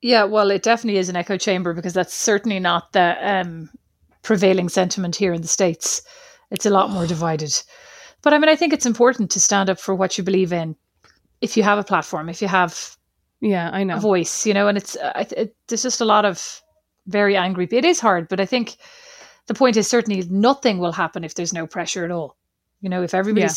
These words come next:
Speaker 1: silent,
Speaker 2: No, I
Speaker 1: then
Speaker 2: know.
Speaker 1: nothing at all will happen. Right, okay, on to Peter Bradshaw.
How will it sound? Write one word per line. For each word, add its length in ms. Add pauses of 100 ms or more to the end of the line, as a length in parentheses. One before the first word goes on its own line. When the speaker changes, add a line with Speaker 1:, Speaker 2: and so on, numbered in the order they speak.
Speaker 1:
silent, 260
Speaker 2:
No, 80
I 40
Speaker 1:
then 100
Speaker 2:
know. 120
Speaker 1:
nothing 260
at 60
all 160
will 120
happen. 320 (960)
Right, 300
okay, 280
on 280 (120)
to 320
Peter 280
Bradshaw. 680